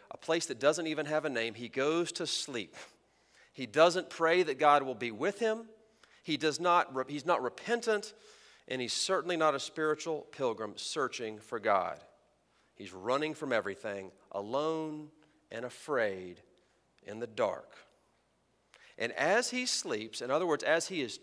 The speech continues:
totally passive, he is asleep, God shows up to him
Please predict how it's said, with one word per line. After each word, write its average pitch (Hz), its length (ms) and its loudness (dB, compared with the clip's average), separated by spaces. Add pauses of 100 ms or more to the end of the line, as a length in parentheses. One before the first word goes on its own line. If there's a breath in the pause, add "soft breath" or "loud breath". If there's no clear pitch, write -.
(160)
totally 220 320 0
passive, 117 560 0 (300 soft breath)
he 175 220 -2
is 214 140 2
asleep, 180 600 -2 (480 soft breath)
God 147 300 8
shows 196 320 2
up 175 160 0
to 135 80 -8
him 104 300 -2